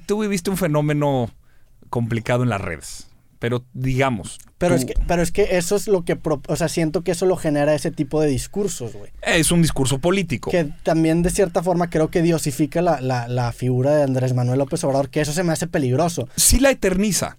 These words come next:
Speaker 2: Ujú, o sea, comparto lo bello que, que, o sea, comparto la premisa romántica de que tienes que vender una narrativa que le dé esperanza, lo comparto, pero se me hace muy, se me hace, me da miedo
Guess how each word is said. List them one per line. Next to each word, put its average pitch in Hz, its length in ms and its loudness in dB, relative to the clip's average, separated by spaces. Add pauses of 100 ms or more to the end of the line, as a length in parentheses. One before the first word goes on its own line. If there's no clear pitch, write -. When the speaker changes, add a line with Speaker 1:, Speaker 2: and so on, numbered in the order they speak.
(100)
Speaker 2:
Ujú, 160 340 0
o 190 60 2
sea, 208 140 2 (280)
comparto 202 540 0
lo 233 160 4
bello 214 340 4
que, 170 300 0
que, 156 160 -2
o 151 40 0
sea, 175 160 -4
comparto 170 440 0
la 220 160 0
premisa 170 400 0
romántica 175 680 -2
de 160 160 2
que 135 300 -2 (240)
tienes 175 300 0
que 208 100 0
vender 160 240 2
una 175 160 0
narrativa 165 500 0
que 170 120 -2
le 139 100 2
dé 139 120 2
esperanza, 156 480 -2
lo 156 200 -4
comparto, 131 460 -4 (100)
pero 151 160 -2
se 165 120 -2
me 160 120 2
hace 160 180 -2
muy, 180 380 -2 (800)
se - 140 -4
me 147 100 0
hace, 147 140 -4
me 156 140 0
da 151 120 2
miedo 180 460 2